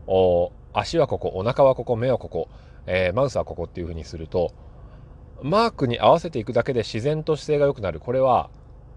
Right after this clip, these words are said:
お、完全自主的でもないし、えー、完全に強制的でもないという、絶妙なバランスなんですよね。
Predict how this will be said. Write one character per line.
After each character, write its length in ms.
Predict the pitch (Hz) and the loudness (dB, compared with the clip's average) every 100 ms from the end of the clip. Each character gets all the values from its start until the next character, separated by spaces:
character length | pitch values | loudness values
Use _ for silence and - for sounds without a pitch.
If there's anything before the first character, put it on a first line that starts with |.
| - - - - - - - | -20 -20 -20 -20 -20 -20 -18
お、 380 | 117 117 117 123 - | -14 -10 -10 -12 -6
完 280 | 185 214 | -4 -2
全 240 | 190 202 202 | 2 2 2
自 160 | 156 | -2
主 120 | 156 170 | -4 -4
的 200 | 165 175 | 0 2
で 80 | |
も 100 | 123 | 2
な 100 | 92 | 2
い 80 | 85 | 0
し、 340 | - 87 80 - - - - - | -2 -8 -8 -12 -20 -20 -20 -4
え 320 | 104 95 87 - | 2 4 2 0
ー、 40 | |
完 180 | 175 202 | -4 -2
全 140 | 196 | -2
に 100 | 180 | -2
強 200 | - 170 | 2 2
制 160 | 175 170 | 2 -2
的 140 | 165 | -2
で 60 | 165 | -2
も 100 | 92 | -2
な 120 | 85 | -2
い 80 | 73 | -4
と 140 | 76 | -10
い 100 | 65 | -12
う、 60 | - - - - - | -16 -20 -20 -20 -6
絶 240 | 110 127 | -4 -2
妙 100 | 170 | 0
な 100 | 170 | 2
バ 140 | 147 135 | 6 6
ラ 100 | 131 | 4
ン 60 | |
ス 300 | 127 117 127 | -2 -6 -6
な 140 | 117 113 | -2 -4
ん 100 | 82 | -4
で 80 | 73 | -12
す 80 | |
よ 100 | 69 | -16
ね。 140 | 73 | -16